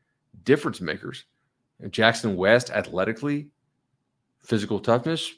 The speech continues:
sure. Catching the ball, nuances, understanding things, mm, not sold on that yet. Probably a year away if, if, if he learns to catch. You know,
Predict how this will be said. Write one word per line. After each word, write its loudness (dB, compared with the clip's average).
sure. 0
Catching 0
the 0
ball, 6
nuances, -2
understanding -2
things, -6
mm, -4
not -4
sold 4
on 2
that 0
yet. -6
Probably -2
a -4
year 0
away 2
if, -6
if, -14
if -14
he -10
learns -8
to -18
catch. -10
You -20
know, -20